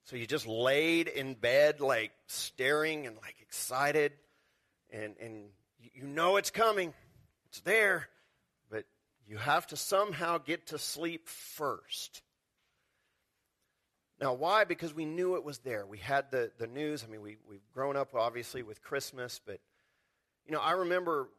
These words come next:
one particular Christmas that I was really excited because my, uh,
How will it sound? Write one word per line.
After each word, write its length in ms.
one 260
particular 480
Christmas 480
that 120
I 60
was 180
really 200
excited 480
because 540
my, 340
uh, 180